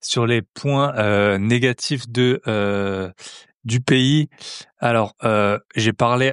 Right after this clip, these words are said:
en fait, j'avais une guide assez de vingt-sept ans pendant une journée. Donc, c'est avec cette Chinoise que j'ai le plus parlé pendant le plus longtemps. Je l'avais pendant dix, douze heures avec moi. Donc, on a pu poser plein de questions. Euh, le gros point, euh,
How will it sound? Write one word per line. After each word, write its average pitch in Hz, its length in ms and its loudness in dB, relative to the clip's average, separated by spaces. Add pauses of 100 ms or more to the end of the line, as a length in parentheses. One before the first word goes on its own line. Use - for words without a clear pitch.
en - 40 -20
fait, 131 140 -4
j'avais 104 200 0
une 107 140 0
guide 120 260 0
assez 107 300 0
de 101 80 0
vingt-sept 113 420 -2
ans 127 160 0
pendant 104 460 -4
une 120 160 -2
journée. 117 280 2
Donc, 95 160 -4
c'est - 220 -4
avec - 440 -4 (160)
cette - 300 -2
Chinoise 120 380 2
que - 100 -6
j'ai 98 100 -8
le 101 80 -6
plus - 320 -8
parlé 110 300 0
pendant 101 200 -2
le 90 60 -2
plus - 180 -6
longtemps. 110 340 0
Je 104 60 -4
l'avais 95 160 -2
pendant 92 300 -8
dix, 98 200 -8
douze 110 220 -6
heures 107 140 4
avec 98 240 -2
moi. 110 160 2
Donc, 98 160 -6
on 104 40 -2
a 92 60 -2
pu - 220 -18
poser 101 200 -4
plein 113 200 -2
de 107 60 -6
questions. 127 440 -2 (760)
Euh, 107 420 2 (140)
le 120 220 2
gros 120 220 2
point, 123 500 -2 (120)
euh, 98 220 -2